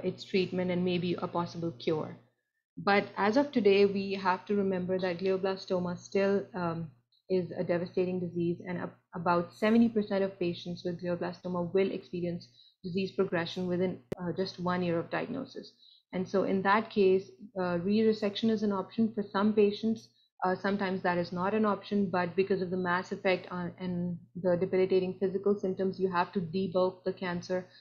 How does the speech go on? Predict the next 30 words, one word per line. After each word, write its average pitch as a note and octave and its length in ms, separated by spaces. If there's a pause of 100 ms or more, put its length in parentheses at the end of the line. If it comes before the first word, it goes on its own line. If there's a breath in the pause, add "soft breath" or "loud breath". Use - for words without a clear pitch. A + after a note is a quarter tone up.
(280 soft breath)
and F3 400
alleviate F#3 480
those F#3+ 180
symptoms. F3 480 (320 soft breath)
But F3+ 220
then F#3 180
the F#3+ 60
patient F#3+ 360
is F3 120
left F3+ 180 (100)
with F3 280
permanent F#3+ 380
neurologic F3 460
deficits. G#3 600 (400 soft breath)
Um, E3+ 400 (280)
as F3+ 120
in F3+ 140
my, F3 240 (100)
uh, E3+ 100
personal G#3 400
experience, G3 600
if, F#3 160 (200)
um, E3+ 260
of, E3 220 (200)
of F3 160
a F3 160
family G3+ 280
member, G3+ 400 (360 loud breath)
that, F3 200 (200)
um, E3+ 360